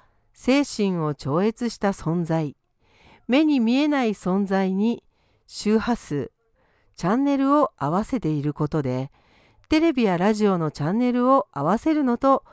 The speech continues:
同じような感じです。その対象の周波数に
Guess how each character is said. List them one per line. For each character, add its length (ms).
同 160
じ 140
よ 120
う 40
な 120
感 240
じ 120
で 200
す。 240
そ 260
の 160
対 300
象 360
の 140
周 280
波 220
数 300
に 260